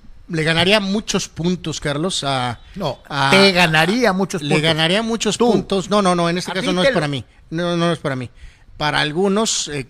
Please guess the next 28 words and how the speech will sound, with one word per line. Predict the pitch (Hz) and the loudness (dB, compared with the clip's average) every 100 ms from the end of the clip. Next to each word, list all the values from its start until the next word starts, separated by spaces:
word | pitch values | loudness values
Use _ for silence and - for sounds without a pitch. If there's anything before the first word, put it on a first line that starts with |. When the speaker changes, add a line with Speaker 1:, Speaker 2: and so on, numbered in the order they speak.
| - | -12
Speaker 1:
y | 160 139 131 | -8 -6 -4
ganaría | 147 147 165 | -4 -4 -4
muchos | 175 151 | -4 -8
puntos | 165 170 - | -10 -8 -8
que | 135 | -8
el | 123 | -8
Tano | - 147 151 185 - - - - - | -2 -2 -2 -6 -12 -20 -20 -20 -10
pudiera | 135 139 165 | -6 -2 -2
vencer | 147 127 156 | -2 -4 -4
al | 147 | -6
Piojo | - 143 139 147 | -4 -6 -4 -6
de | |
una | 143 | -4
manera, | 139 127 139 139 127 110 - | -6 -6 -4 -2 -2 -6 -16
no, | - - - | -20 -20 -8
Speaker 2:
Convincente, | 156 151 175 139 | -4 -2 -2 -2
Speaker 1:
no, | 135 | -6
no, | 135 | -6
Speaker 2:
¿no? | |
Speaker 1:
no | 131 | -8
siete | - 156 185 | -8 -6 -2
a | 175 | 2
cero, | 247 208 147 | 4 2 0
pero | 143 139 | -4 -4
de | |
una | 165 214 | -4 -4
manera | 151 165 160 120 - - - | -4 -2 -2 -4 -10 -20 -20
sólida. | - - 170 143 117 | -8 -4 -4 -4 -8